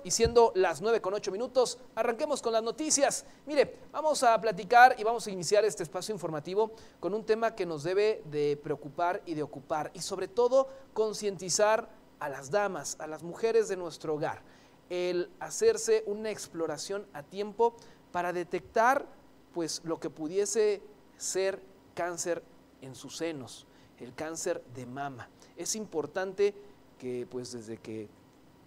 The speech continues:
comienzan a desarrollarse las mujeres, y es,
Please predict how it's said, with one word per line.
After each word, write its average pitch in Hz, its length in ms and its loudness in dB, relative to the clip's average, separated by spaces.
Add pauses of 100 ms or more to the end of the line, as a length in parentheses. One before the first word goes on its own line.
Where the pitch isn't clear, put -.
(140)
comienzan 160 520 -8
a 135 80 -8
desarrollarse 143 1040 -6 (280)
las 120 240 -8
mujeres, 156 720 -6
y 127 100 -8
es, - 300 -12